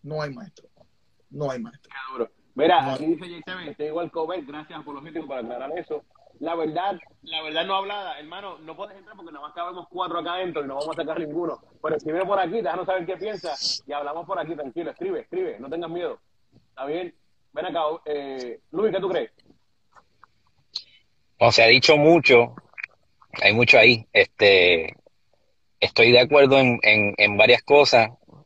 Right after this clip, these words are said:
Speaker 3: Obviamente tengo mis desacuerdos en, en otras áreas, pero me mantengo callado porque no quiero salirme mucho del tema, porque aunque ya nos hemos salido bastante,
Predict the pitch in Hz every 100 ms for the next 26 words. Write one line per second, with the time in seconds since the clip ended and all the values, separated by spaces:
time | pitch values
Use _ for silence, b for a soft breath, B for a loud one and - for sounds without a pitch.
0 | _ - 107 120 120 113 107 110 110 107
1 | 110 117 101 107 107 104 101 - _ _
2 | _ _ _ - 95 92 92 92 95 95
3 | 104 117 117 101 92 - _ _ _ _
4 | _ _ _ _ 107 104 95 98 - _
5 | _ _ _ _ - - - 120 123 120
6 | 135 156 156 147 156 143 120 127 - -
7 | - 123 113 139 135 131 135 139 131 123
8 | 120 131 131 117 127 127 98 95 - 95
9 | 95 104 110 127 139 135 127 117 123 113
10 | - 127 117 98 98